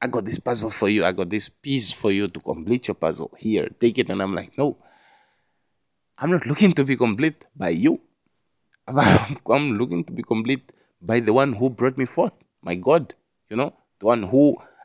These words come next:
I made, I made out of his image, you know, and that shouldn't offend you at all." Because if you found somebody to complete you, yeah, you should go back to them. Let them be your entertainment or your orbit or whatever, because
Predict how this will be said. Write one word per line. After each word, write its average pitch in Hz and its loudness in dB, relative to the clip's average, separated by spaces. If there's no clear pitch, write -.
I 131 0
made, 127 0
I 127 2
made 131 0
out 123 0
of 95 -2
his 127 -2
image, - -4
you 90 -10
know, 123 -4
and 95 -2
that 147 -2
shouldn't 165 0
offend 165 -2
you - -8
at - -10
all." - 0
Because - -2
if - -8
you 135 4
found 180 4
somebody 165 -2
to - -14
complete 131 -2
you, - -4
yeah, 135 2
you 101 0
should - -8
go 107 2
back 110 2
to 139 -2
them. 139 -2
Let 123 -2
them 120 -4
be 135 -6
your 110 2
entertainment 104 -4
or 98 0
your 90 -2
orbit 131 -4
or - -4
whatever, 127 -2
because - -10